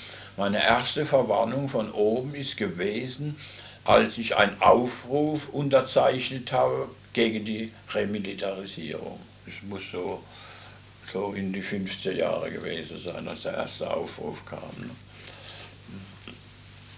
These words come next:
Da hat mir der, der erste Vorsitzende hat mir gesagt: „Du hast diesen Aufruf unterschrieben und deine Funktion dazu gesetzt.“ Und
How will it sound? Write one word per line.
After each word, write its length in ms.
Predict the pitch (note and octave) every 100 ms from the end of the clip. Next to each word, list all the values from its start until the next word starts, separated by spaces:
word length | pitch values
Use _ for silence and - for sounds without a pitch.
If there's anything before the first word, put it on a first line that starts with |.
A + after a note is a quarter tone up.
| - - - -
Da 140 | - F2+
hat 160 | A#2
mir 160 | A#2 A#2
der, 420 | A2 G#2 - - -
der 100 | G2+
erste 340 | - A2+ - G2+
Vorsitzende 1000 | - A2 B2 - D3 - - D3+ D#3+ D#3+ - - - -
hat 240 | A2 A2
mir 180 | A#2+ A2+
gesagt: 880 | G2 - G#2 G2+ A#2+ C#3 - - A2 - - - -
„Du 140 | G2+
hast 240 | A2+ A2+ -
diesen 340 | A#2+ G2+ F#2+
Aufruf 720 | G#2+ B2 B2+ C3+ C#3+ C#3 -
unterschrieben 880 | C#3 C3+ B2+ B2 C#3 D3 D3 D#3 D3+ - - - - - - - - -
und 360 | A#2+ A#2+ A#2 - - - - - - - F#2+
deine 260 | A2 G#2+
Funktion 840 | G#2 A#2 G#2+ - G#2+ G#2 G#2 F#2+ - - -
dazu 400 | G2 F2 - F#2+
gesetzt.“ 580 | E2+ E2 F2+ E2 - - - G2+ - - - - - - - -
Und 360 | - G#2 G2+ F#2